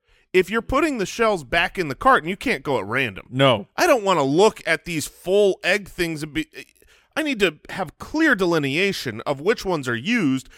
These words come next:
Speaker 1: and which ones aren't. I don't need to be at the end of my dozen and be like,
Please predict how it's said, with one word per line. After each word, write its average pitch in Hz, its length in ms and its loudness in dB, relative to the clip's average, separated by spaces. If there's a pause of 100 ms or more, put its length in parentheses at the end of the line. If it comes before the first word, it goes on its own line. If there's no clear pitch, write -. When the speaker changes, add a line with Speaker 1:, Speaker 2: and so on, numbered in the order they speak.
(120)
Speaker 1:
and 156 200 -6
which 170 220 -4
ones 139 320 -4 (100)
aren't. 165 260 0 (220)
I 180 120 0
don't 233 160 4
need 220 160 -6
to 196 40 -4
be 180 200 -4
at 175 100 -6
the 156 160 -14
end 190 320 -4
of 147 280 -6
my 151 360 -4
dozen 151 560 -2
and 139 180 -6
be 147 120 -2
like, 135 320 -2